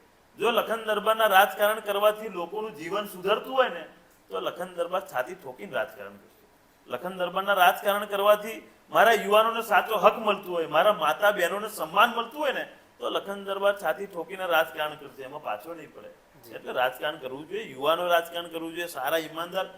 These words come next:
Speaker 1: મજબૂત યુવાનો, જે કોઈના બાપથી ડરતા ના હોય, જે ભાજપના ના હોય, કોંગ્રેસના ના હોય, જે કોઈ પાર્ટીના ગુલામ ના હોય, ભલે પાર્ટી હોય,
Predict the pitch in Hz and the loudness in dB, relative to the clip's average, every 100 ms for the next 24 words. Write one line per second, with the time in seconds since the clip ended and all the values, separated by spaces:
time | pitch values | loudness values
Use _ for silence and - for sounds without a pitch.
0 | - - 147 170 233 302 302 240 214 208 | -20 -6 2 2 2 0 0 2 8 8
1 | 190 135 - - _ 208 220 214 220 180 | 6 -2 -8 -20 _ -2 0 2 2 6
2 | 165 165 220 196 170 196 185 175 170 170 | 6 4 -2 0 2 2 2 2 2 0
3 | 202 151 143 147 190 202 202 185 196 196 | -2 2 2 2 -4 -4 -2 0 0 2
4 | 170 170 196 202 196 190 165 143 - - | 2 2 -2 -6 -4 0 0 -2 -8 -20
5 | - 196 208 220 220 - 175 226 226 202 | -4 0 4 2 6 6 6 2 0 0
6 | 202 208 202 190 180 160 185 302 247 240 | 4 4 6 4 4 4 4 8 10 10
7 | 254 226 156 | 8 2 0